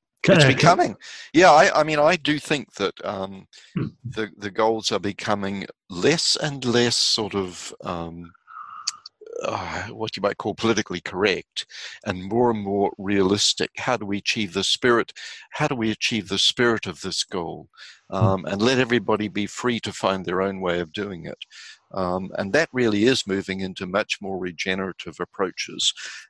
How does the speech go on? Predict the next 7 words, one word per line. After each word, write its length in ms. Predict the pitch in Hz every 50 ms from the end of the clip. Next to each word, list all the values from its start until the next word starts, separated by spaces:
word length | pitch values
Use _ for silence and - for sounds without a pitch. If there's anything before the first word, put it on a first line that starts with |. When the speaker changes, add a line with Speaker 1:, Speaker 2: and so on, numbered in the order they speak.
| _ _ -
Speaker 1:
and 560 | - 92 95 92 92 92 98 98 98 92 - - - - - - - - - - - - _
less 720 | 104 101 107 135 147 147 139 - - - - - - - - _ _ _ _ _ _ _
idealistic, 1040 | 110 107 107 92 98 101 95 110 139 - - - - - - 175 - - - - - _ _ - _ _ _ _
less 240 | - 101 113 120 110
sort 340 | - - - - 104 101 95
of, 320 | 101 95 90 87 - - _ _ _ _
um, 560 | - 101 95 90 90 87 85 87 90 90 87